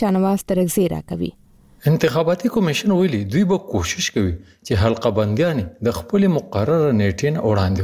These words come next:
Speaker 2: وکړي. د کمیشن خبره دې سره به د را روانو انتخاباتو دپاره وخت هم بچت شي او عامې ټاکنې به هم د حلقه بندیانو د پوره کېدو سره سم اعلان کړي. د اګست په دېرشمه د عوامي نېشنل ګوند یو پلاوی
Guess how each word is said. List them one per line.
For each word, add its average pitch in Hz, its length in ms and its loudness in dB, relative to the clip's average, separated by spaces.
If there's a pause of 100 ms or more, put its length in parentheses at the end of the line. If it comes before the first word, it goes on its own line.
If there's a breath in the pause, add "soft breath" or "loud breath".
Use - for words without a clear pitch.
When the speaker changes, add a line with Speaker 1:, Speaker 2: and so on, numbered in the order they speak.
Speaker 2:
وکړي. 92 240 -4 (520)
د 104 80 -2
کمیشن 104 440 0
خبره 120 240 0 (340 loud breath)
دې 202 200 2
سره 202 180 0
به 202 80 2
د 170 120 2
را 139 120 2
روانو 151 300 0
انتخاباتو 120 520 -2
دپاره 127 360 0
وخت 127 220 -6
هم 170 140 2
بچت 196 320 -2
شي 104 80 -6 (340 loud breath)
او 120 40 4 (240)
عامې 220 320 2
ټاکنې 160 400 -2
به 127 100 0
هم 143 220 0
د 95 100 0
حلقه 117 300 -2
بندیانو 147 400 0 (100)
د 151 100 4 (140)
پوره 113 140 0 (100)
کېدو 120 320 0
سره 143 240 -2
سم 113 160 0
اعلان 101 400 2
کړي. 95 180 -10 (240)
د 113 100 4
اګست 104 280 -4
په 107 100 0
دېرشمه 113 320 -2 (580 loud breath)
د 160 120 2
عوامي 180 340 2
نېشنل 120 400 -2
ګوند 156 160 0
یو 110 160 0
پلاوی 113 240 0